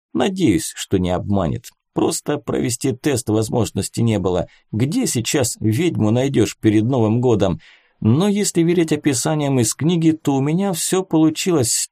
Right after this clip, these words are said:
так, как надо». «Ух ты!»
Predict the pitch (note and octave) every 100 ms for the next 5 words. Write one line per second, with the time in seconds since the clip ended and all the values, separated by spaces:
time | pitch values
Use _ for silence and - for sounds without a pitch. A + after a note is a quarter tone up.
0 | _ D3 E3 - _ C#3 C3 B2 A#2+ C3+
1 | G2+ E2+ - _ _ _ _ _ _ _
2 | - D4 D4+ - - G3+ A#2